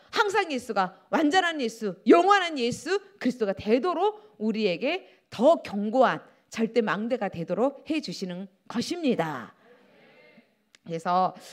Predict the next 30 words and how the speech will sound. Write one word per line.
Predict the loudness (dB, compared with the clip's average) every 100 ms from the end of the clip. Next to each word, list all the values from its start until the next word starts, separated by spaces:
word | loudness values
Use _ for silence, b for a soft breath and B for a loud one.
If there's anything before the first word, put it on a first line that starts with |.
| B
저와 | 2 4 6
여러분이 | 6 4 2 2 2 0 -6 b -4
가는 | 2 4 4
현장 | 0 -2
속에 | -2 -2 -2
나아가야 | -2 -2 -2 -2
되는데 | -4 -4 0 0 -2 B B B
바울은 | 2 4 4 4 2
오직 | 4 6 4 0
삼 | -10 -10
오직으로 | -10 -8 -6 -8
축복을 | -10 -8 -8 -6
누렸어요. | -10 -14 -14 -16 -18 _ _ 2
오직 | 6 10 12 10 8 4 4
그리스도, | -2 -2 0 0 4 8
오직 | 8 8 2 0
하나님의 | -6 -4 -4 -2
나라. | -4
가는 | -2 -2 0 2
곳마다 | 2 2 2
복음의 | 0 0 -2 -6
증거됨으로 | -2 0 0 -2
하나님의 | -2 -4 -4
나라가 | -4 -2 -4
임하고 | -6 -8 -6 -4 -6 b b b
성령이 | -10 -2 0 2 2 2 4
역사하시는 | 4 2 2 0 0 -2
이 | -2 -2 -4
삼 | -6 -4 2
오직을 | 2 2 2 2 2 -6